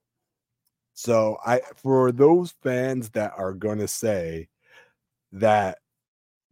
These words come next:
W W E is in trouble and they're gonna <laughs> probably go out of business 'cause they're low ticket sales, you get a five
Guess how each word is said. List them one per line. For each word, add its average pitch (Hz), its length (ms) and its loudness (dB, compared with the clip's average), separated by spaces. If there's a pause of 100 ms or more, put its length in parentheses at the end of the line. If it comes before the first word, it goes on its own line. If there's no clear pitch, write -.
W 135 260 6
W 131 180 4
E 120 220 2
is 104 140 -4
in 104 100 -6
trouble 98 480 0
and 98 260 -6
they're 101 100 -2
gonna 107 240 -4
<laughs> - 40 -20
probably 123 340 0
go 107 140 -2
out 101 80 0
of 87 120 -6
business 101 400 -4
'cause 92 300 -2 (160)
they're 90 280 -4
low 98 300 -2
ticket 110 400 -8
sales, 82 680 -8 (1200)
you 151 140 2
get 135 420 6 (720)
a 92 80 -4 (140)
five 131 460 4